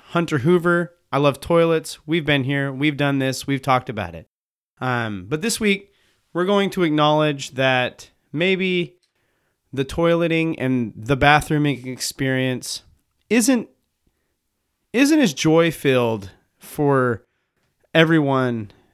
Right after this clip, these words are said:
as maybe it is for me. Or maybe I just get too much joy. Who knows?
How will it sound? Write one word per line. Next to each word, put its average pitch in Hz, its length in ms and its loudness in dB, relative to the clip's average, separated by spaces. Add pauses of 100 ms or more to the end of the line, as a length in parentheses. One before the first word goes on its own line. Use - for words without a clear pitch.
(200)
as 143 280 2
maybe 143 340 2
it 135 80 2
is 123 320 0
for - 240 -8
me. 78 360 -8 (1600)
Or 175 140 4
maybe 160 300 6
I 123 140 4
just 117 460 -6 (720)
get 175 400 0 (2000)
too 156 120 0
much 120 240 0
joy. 76 320 -10
Who 208 140 0
knows? 131 540 0